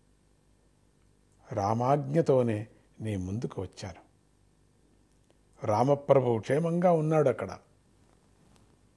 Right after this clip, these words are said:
ఆయన నీకు తన క్షేమ వార్తను చెప్పమన్నాడు.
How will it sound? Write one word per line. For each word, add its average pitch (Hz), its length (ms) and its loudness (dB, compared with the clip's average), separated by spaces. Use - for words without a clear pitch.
ఆయన 135 300 4
నీకు 127 500 -4
తన 185 220 6
క్షేమ 175 400 2
వార్తను 170 520 4
చెప్పమన్నాడు. 120 680 -2